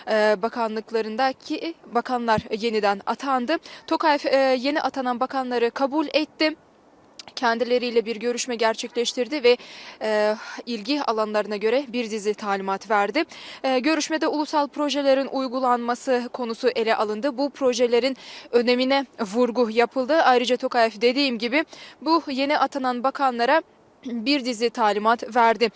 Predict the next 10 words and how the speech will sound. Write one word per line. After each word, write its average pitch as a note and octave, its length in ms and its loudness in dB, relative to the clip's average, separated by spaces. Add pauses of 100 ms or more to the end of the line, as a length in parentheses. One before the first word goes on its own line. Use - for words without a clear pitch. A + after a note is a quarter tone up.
(280)
Kazakistan D#4+ 460 0
Ekoloji D4 480 0
ve C4+ 180 4
Doğal C#4 200 2
Kaynaklar C4 640 0
Bakanı C4+ 440 2
Zülfiya, B3+ 500 0 (220)
e, G#3+ 340 2
Süleymanova'ya B3 840 0
Tokayev B3 400 2